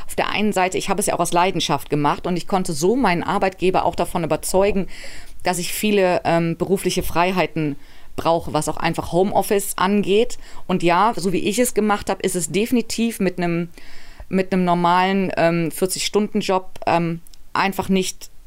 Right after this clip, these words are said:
ähm, zu schaffen. Und man muss wirklich, das ist, das rate ich jedem, ja, so wie ich es gemacht hab, ist es hart an der Grenze und jeder sollte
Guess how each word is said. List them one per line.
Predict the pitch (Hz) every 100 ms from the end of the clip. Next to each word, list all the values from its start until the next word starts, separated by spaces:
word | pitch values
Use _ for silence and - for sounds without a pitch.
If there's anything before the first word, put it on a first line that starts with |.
| - -
ähm, | 165 165 156 -
zu | 170
schaffen. | - 185 - 226
Und | - 202
man | 190
muss | 196 -
wirklich, | 202 208 220
das | 180
ist, | 175 -
das | 160 -
rate | 175
ich | - -
jedem, | 185 190 185 - - - - - - - - - -
ja, | - 170 175 233
so | 214
wie |
ich | - 202
es | 214
gemacht | 208 202 190 -
hab, | 190 185 - - - - - - - - - -
ist | 196 208 -
es | 196 - - -
hart | 151 196 214 -
an | 196
der | 180
Grenze | - 180 233 - 185
und | 185
jeder | 190 202 190
sollte | 180 185 185 180